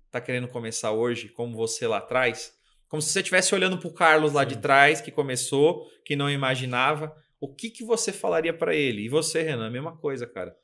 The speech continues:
Speaker 1: Com tudo que você viveu, desenvolveu, construiu dentro da sua empresa. Um cara que tá querendo empreender, que era da área de vendas,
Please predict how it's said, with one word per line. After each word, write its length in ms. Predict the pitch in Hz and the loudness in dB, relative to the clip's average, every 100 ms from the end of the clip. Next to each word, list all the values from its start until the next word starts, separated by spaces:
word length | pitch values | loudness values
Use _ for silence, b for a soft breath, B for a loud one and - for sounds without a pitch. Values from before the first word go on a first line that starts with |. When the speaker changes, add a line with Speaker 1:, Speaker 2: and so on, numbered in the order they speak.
| _ _ | _ _
Speaker 1:
Com 120 | - 143 | -8 -8
tudo 360 | 139 185 190 | -6 -6 -6
que 100 | - | -8
você 300 | 180 175 165 | -6 -4 -4
viveu, 580 | 143 131 113 135 147 131 | -6 -8 -4 0 0 -2
desenvolveu, 1040 | 117 120 131 127 117 104 117 135 135 117 B B B _ - | -8 -10 -8 -4 -6 -4 -2 2 2 0 B B B _ -8
construiu 460 | 151 - 131 143 | -6 -6 -4 -2
dentro 200 | 147 143 | 0 0
da 80 | 131 | 0
sua 180 | 131 135 | -2 -10
empresa. 600 | 131 131 131 113 101 87 _ _ _ _ _ _ 131 | -8 -6 -4 -4 -8 -16 _ _ _ _ _ _ -10
Um 120 | 127 | -8
cara 300 | - 147 156 | 2 4 4
que 160 | - | 0
tá 80 | - | -4
querendo 240 | - 156 151 | 2 0 0
empreender, 600 | 147 151 147 127 139 139 | -4 -4 -4 -2 -2 -2
que 100 | 139 | -2
era 100 | 127 | -2
da 100 | 131 | -2
área 120 | 131 | -2
de 140 | 131 | -4
vendas, 720 | 113 127 135 131 117 104 - | -4 -2 -2 -4 -4 -4 -6